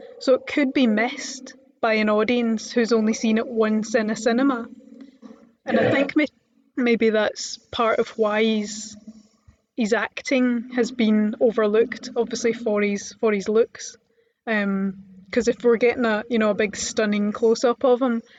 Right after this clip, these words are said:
Speaker 1: sometimes it's, it's hard to see the, the subtle acting gestures.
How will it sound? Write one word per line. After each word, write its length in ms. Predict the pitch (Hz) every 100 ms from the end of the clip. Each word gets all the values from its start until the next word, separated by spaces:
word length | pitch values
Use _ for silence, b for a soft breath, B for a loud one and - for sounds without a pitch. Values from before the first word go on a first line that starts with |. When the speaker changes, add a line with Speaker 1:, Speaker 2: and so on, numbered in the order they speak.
| b
Speaker 1:
sometimes 480 | 247 233 262 226 214
it's, 200 | - -
it's 220 | - -
hard 260 | 240 214 220
to 100 | 220
see 260 | - 208
the, 400 | 202 202 202 202 - - -
the 80 | 233
subtle 400 | - 220 226 208
acting 440 | 220 - 262 247
gestures. 760 | 240 262 262 - 233 262 -